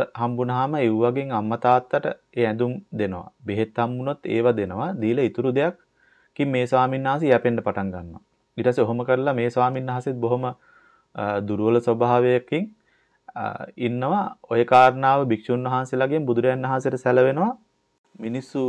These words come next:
ශ්‍රද්ධාවෙන් පූජා කරපු දේවල් සංඝයා උස්සා මේ ස්වාමීන් වහන්සේ මේ ගිහි අයට දෙනවා කියලා. ඊට පස්සේ බුදුරයන් වහන්සේ මේ භික්ෂුන් වහන්සේව කැඳවලා අහනවා,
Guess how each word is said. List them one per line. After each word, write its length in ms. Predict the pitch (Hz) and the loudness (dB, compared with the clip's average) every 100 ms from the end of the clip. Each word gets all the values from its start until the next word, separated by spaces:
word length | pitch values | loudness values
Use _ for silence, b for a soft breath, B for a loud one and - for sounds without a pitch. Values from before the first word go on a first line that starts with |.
| 117 | -2
ශ්‍රද්ධාවෙන් 800 | - 101 104 120 120 123 127 123 113 | 0 -2 0 0 2 2 0 -4 -6
පූජා 360 | 110 107 117 | -4 0 0
කරපු 420 | 117 120 120 - 113 - - | 2 0 0 -2 -4 -4 -4
දේවල් 420 | 104 107 117 120 | -2 0 2 0
සංඝයා 460 | 117 101 107 117 120 | -2 -6 0 2 2
උස්සා 360 | 120 - 147 | 0 -2 -2
මේ 220 | 123 117 120 | -2 -4 -6
ස්වාමීන් 440 | - 117 117 120 120 | -8 -4 -4 -4 -6
වහන්සේ 320 | 120 123 151 | -6 -4 -6
මේ 200 | 123 120 120 b b b b | -4 -6 -10 b b b b
ගිහි 280 | 113 104 113 | -6 -2 2
අයට 220 | 120 123 123 | 4 2 0
දෙනවා 320 | 113 98 90 | -2 -2 -4
කියලා. 280 | 87 82 - _ _ _ 113 | -8 -14 -14 _ _ _ -2
ඊට 140 | 110 | -2
පස්සේ 280 | 117 110 113 | 0 -2 -4
බුදුරයන් 360 | 104 107 110 110 | -4 -2 0 -2
වහන්සේ 280 | 110 110 | -4 -4
මේ 180 | 107 110 | -4 -4
භික්ෂුන් 380 | 104 98 104 104 | -6 -8 -8 -8
වහන්සේව 340 | 104 107 110 110 | -6 -6 -6 -6
කැඳවලා 460 | 98 101 113 117 | -6 -6 -4 -2
අහනවා, 320 | 98 113 95 | -4 -6 -8